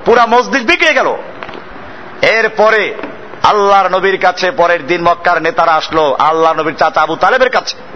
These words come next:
"আবু তালেব, তুমি একজন আমাদের সম্ভ্রান্ত ব্যক্তি মক্কার, তোমার ভাতিজাকে ভালো জানতাম,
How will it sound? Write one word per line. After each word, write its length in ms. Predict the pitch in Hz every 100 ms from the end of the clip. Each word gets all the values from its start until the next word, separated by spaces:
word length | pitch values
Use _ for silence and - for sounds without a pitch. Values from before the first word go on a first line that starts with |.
| - - - - -
"আবু 220 | - 165 185
তালেব, 400 | 190 185 185 165 - - - - - -
তুমি 160 | 170
একজন 300 | 190 185 180
আমাদের 340 | 185 185 180 185
সম্ভ্রান্ত 520 | - 185 170 190 196
ব্যক্তি 280 | 180 - 190
মক্কার, 380 | 170 - 170 139 - - - - - - - - - - - - - - -
তোমার 240 | 202 220
ভাতিজাকে 460 | 185 214 240 240 240
ভালো 240 | 190 247
জানতাম, 460 | 247 247 220 220